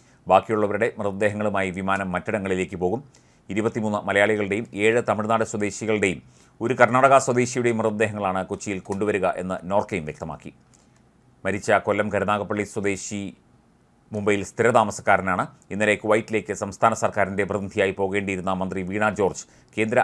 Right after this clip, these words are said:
അനുമതി കിട്ടാതിരുന്നതിനാൽ അവസാന നിമിഷം യാത്ര ഉപേക്ഷിച്ചിരുന്നു. അപകടത്തിൽ ഒൻപത് മലയാളികൾ ഗുരുതരാവസ്ഥയിൽ ചികിത്സയിലാണെന്ന് നോർക്ക അറിയിച്ചു. അതേസമയം നിയമസഭാ സമുച്ചയത്തിൽ ഇന്ന് നടക്കേണ്ടിയിരുന്ന ലോക കേരള സഭയുടെ ഉദ്ഘാടനം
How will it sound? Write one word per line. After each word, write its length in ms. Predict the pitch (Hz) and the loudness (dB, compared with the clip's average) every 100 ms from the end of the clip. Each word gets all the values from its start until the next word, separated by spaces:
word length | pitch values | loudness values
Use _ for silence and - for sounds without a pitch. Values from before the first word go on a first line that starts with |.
| 98 | 0
അനുമതി 260 | 104 101 98 | -4 -6 -4
കിട്ടാതിരുന്നതിനാൽ 760 | 104 113 107 98 104 101 78 - _ _ 92 | 2 4 2 0 -2 0 -2 -6 _ _ -4
അവസാന 400 | 107 - 123 117 107 | -2 2 2 2 -4
നിമിഷം 260 | 101 104 92 92 | -6 -6 0 0
യാത്ര 200 | 92 87 80 | 0 -4 -6
ഉപേക്ഷിച്ചിരുന്നു. 580 | 87 - - 78 69 - _ _ _ _ - | -8 -10 -12 -14 -14 -20 _ _ _ _ -6
അപകടത്തിൽ 400 | - 101 104 123 - | 0 2 2 0 -2
ഒൻപത് 280 | 113 117 131 110 | 0 2 2 4
മലയാളികൾ 400 | 107 110 110 101 92 | 4 6 4 2 -2
ഗുരുതരാവസ്ഥയിൽ 640 | 101 107 104 101 110 101 92 | 0 4 4 2 -4 -6 -6
ചികിത്സയിലാണെന്ന് 680 | 104 98 120 107 95 98 95 | -8 -4 0 2 2 2 -2
നോർക്ക 220 | 92 90 98 87 | -2 0 -2 -2
അറിയിച്ചു. 280 | 92 - 151 _ _ _ _ _ _ _ _ _ _ _ _ _ _ - | -6 -8 -12 _ _ _ _ _ _ _ _ _ _ _ _ _ _ -8
അതേസമയം 380 | 87 104 107 110 113 | -4 -4 -4 -4 -2
നിയമസഭാ 380 | 110 117 117 113 117 | -2 0 4 4 4
സമുച്ചയത്തിൽ 460 | 110 110 104 117 123 - - | -4 -2 -2 -2 -8 -12 -8
ഇന്ന് 200 | 104 110 107 - _ - | -2 0 0 -2 _ -4
നടക്കേണ്ടിയിരുന്ന 580 | 101 104 113 104 101 104 101 | -2 0 -2 -2 -2 0 2
ലോക 220 | 104 110 104 | 2 2 2
കേരള 200 | 104 104 - | 0 0 -4
സഭയുടെ 280 | 98 98 101 101 | -4 -2 -4 -6
ഉദ്ഘാടനം 440 | 98 104 95 98 | -4 -2 -2 -2